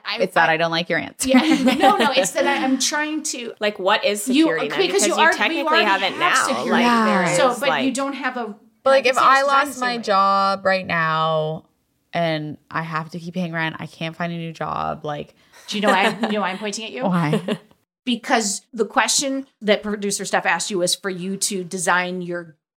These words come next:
Speaker 1: glorious, perfect future. And in it, you have now lost a job.
Speaker 3: <laughs>
Speaker 1: You have
Speaker 3: I
Speaker 1: the
Speaker 3: can't
Speaker 2: I
Speaker 3: find a new
Speaker 2: catastrophize.
Speaker 3: place to
Speaker 1: Right.
Speaker 3: rent.
Speaker 1: And, and by the way, the,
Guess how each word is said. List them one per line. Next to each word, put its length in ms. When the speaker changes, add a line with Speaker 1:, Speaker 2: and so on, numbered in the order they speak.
Speaker 1:
glorious, 580
perfect 560
future. 540
And 220
in 180
it, 160
you 140
have 160
now 340
lost 380
a 60
job. 640
Speaker 3:
<laughs> 60
Speaker 1:
You 100
have 260
Speaker 3:
I 320
Speaker 1:
the 180
Speaker 3:
can't 60
Speaker 2:
I 420
Speaker 3:
find 360
a 40
new 80
Speaker 2:
catastrophize. 360
Speaker 3:
place 400
to 60
Speaker 1:
Right. 220
Speaker 3:
rent. 300
Speaker 1:
And, 180
and 120
by 120
the 140
way, 160
the, 460